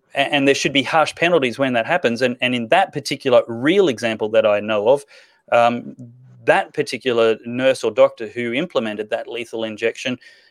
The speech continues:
um, didn't face any, I mean, she faced it, she faced scrutiny. It was found she'd broken the law, uh, that, that she'd broken the, the guidelines and everything else like this. But again,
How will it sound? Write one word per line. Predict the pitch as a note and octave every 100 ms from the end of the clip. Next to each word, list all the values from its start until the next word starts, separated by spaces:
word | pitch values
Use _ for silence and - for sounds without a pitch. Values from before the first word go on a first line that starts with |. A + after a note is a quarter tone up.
| _
um, | A2+ A2+ A#2 A#2 - - _ _ - - - - - - - D3 D#3 C3
didn't | F3 A#3+ A3+
face | - D3 B2 - -
any, | C3 B2 C3
I | D#3
mean, | D#3
she | F3+
faced | G3+ F#3+ D#3 -
it, | C#3 B2+ _
she | - D#3+
faced | - C3+ -
scrutiny. | - - D#3 E3+ F#3 G3
It | C#3
was | A#2+ -
found | C#3+ C3+ B2+
she'd | - A2+
broken | B2+ A#2+ A#2 A2+ A2
the | A2
law, | B2+ D3+ D#3 D#3+ D#3 - _ -
uh, | G#2+ A2 A2
that, | A#2 A#2 -
that | A2+ A2
she'd | - A2 G#2+ A2+ A2+
broken | B2 C3+ C3 A#2+
the, | A2 A2
the | A#2+ A#2
guidelines | C3 D3 C#3 C#3+ C3+ B2+
and | B2
everything | A#2 A#2
else | A2+ A2+
like | A2+ -
this. | B2+
But | C#3
again, | C3 D#3+ E3